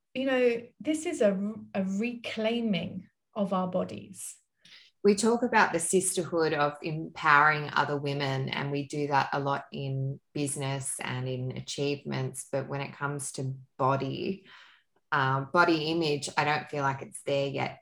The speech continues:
Speaker 2: Yes, we have a lot more, um, sort of variety, if you like, of images that we're seeing in the media, but I just don't feel like in groups of women we're doing that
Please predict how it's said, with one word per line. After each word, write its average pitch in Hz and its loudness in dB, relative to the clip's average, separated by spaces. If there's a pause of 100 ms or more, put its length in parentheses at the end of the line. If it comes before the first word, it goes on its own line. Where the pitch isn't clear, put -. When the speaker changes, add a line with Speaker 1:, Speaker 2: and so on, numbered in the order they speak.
Speaker 2:
Yes, 147 0
we 151 -4
have 135 -2
a 143 -2
lot 143 -2
more, 139 -4 (460)
um, 131 -2 (1200)
sort - -8
of 131 -6 (960)
variety, 147 4
if 147 -8
you 160 -2
like, 147 2 (120)
of 139 -6 (260)
images 160 -4
that 143 -8
we're 147 -4
seeing 143 -4
in 143 -6
the 143 -6
media, 143 -2
but - -10
I 147 -2
just 147 -6
don't 147 -4
feel 143 -6
like 143 -2 (300)
in 147 -8
groups 147 -8
of 139 -10 (120)
women 185 2
we're 165 2
doing 139 -2
that 135 -2